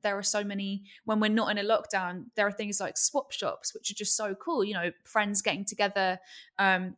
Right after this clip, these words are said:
putting on swap shops where we can all swap clothes w-, with each other for free, feel like we have something new, but not investing in something new.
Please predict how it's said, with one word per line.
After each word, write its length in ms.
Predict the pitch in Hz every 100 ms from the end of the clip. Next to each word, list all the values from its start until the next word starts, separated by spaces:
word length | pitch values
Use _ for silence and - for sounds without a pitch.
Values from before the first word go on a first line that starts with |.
| _
putting 220 | 233 214
on 100 | 202
swap 240 | 202 - -
shops 280 | 208 - -
where 120 | 190
we 100 | 180
can 160 | - 185
all 100 | 180
swap 380 | - 190 -
clothes 320 | - 202 202 -
w-, 160 | 202 -
with 160 | 196
each 220 | 196 -
other 320 | 202 190 185 185
for 80 | 185
free, 400 | - 214 202 196
feel 240 | - 208
like 180 | 196 202
we 120 | 196
have 180 | 180 190
something 360 | - 180 175 180
new, 380 | 190 190 185 185 - - - _
but 160 | 190 202
not 240 | 202 -
investing 680 | 190 175 196 214 - 202 185
in 140 | 180
something 400 | - 185 180 175
new. 400 | 175 170 170 180